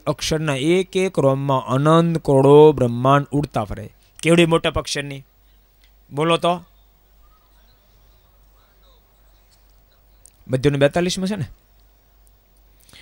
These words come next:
અક્ષરના એક એક રોમમાં, બરાબર,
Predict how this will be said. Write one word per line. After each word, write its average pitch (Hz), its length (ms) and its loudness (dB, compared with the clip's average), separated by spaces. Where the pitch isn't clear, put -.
અક્ષરના 202 800 2
એક 233 420 0
એક 247 220 4
રોમમાં, 185 680 6
બરાબર, 202 360 4